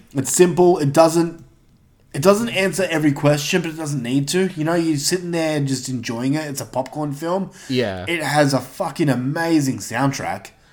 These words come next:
Speaker 1: That
Speaker 2: The
Speaker 1: just
Speaker 2: soundtrack's rad.
Speaker 1: Yeah, like, they lo-, they got a lot of songs licensed.
Speaker 2: Mm.
Speaker 1: Um, Motley Crue, Rob Zombie's
Speaker 2: Mm-hmm.
Speaker 1: in it, The
Speaker 2: Mm-hmm.
Speaker 1: Offspring's said before.
Speaker 2: Mm-hmm.
Speaker 1: Um,
Speaker 2: No Blink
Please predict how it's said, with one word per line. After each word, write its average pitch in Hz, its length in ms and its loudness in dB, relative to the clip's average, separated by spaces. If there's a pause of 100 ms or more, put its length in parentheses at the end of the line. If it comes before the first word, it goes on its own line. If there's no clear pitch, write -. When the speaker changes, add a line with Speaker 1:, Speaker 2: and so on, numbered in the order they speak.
(200)
Speaker 1:
That 117 200 2
Speaker 2:
The 127 60 0
Speaker 1:
just 113 160 -2
Speaker 2:
soundtrack's 107 240 -2
rad. 67 240 -8 (880)
Speaker 1:
Yeah, 160 380 4
like, 135 440 2
they 139 100 -2
lo-, 139 260 0 (220)
they 160 140 0
got 170 280 2
a 101 60 -14
lot 156 360 -2
of 135 100 0
songs 120 340 -2
licensed. 107 720 -6 (180)
Speaker 2:
Mm. 95 320 -8
Speaker 1:
Um, 113 220 0
Motley 135 340 0
Crue, 135 500 4
Rob 135 180 2
Zombie's 127 400 2
Speaker 2:
Mm-hmm. 135 120 4
Speaker 1:
in 135 60 4
it, 139 40 2
The 117 100 -8
Speaker 2:
Mm-hmm. 120 80 -2
Speaker 1:
Offspring's 117 420 -4
said 123 120 -8
before. 127 400 0 (540)
Speaker 2:
Mm-hmm. 113 40 -8
Speaker 1:
Um, 104 440 -6 (140)
Speaker 2:
No 127 160 -2
Blink 123 500 -4